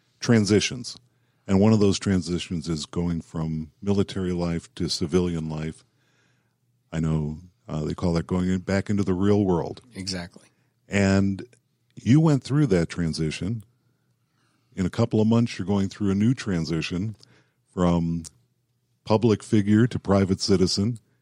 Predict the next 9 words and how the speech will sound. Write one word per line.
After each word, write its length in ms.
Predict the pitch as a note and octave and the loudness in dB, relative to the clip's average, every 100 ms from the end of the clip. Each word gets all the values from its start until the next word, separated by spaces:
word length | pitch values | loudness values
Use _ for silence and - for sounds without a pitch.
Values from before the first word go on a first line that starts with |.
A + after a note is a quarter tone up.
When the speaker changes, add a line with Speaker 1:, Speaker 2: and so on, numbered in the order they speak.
| _ _ _ _ _ _ _ _ _ _ _ _ _ _ | _ _ _ _ _ _ _ _ _ _ _ _ _ _
Speaker 1:
Is 120 | G2+ G#2 | 0 2
that 220 | C3 C3+ | 2 4
gonna 160 | C3 | 2
be 160 | A#2 B2 | 4 2
a 40 | |
difficult 420 | A#2 B2 - B2 - | 2 0 0 -2 0
transition 520 | A#2+ A2 A#2 - A#2 | -2 0 0 0 -4
for 220 | - A#2+ | -2 -2
you? 140 | B2+ | -2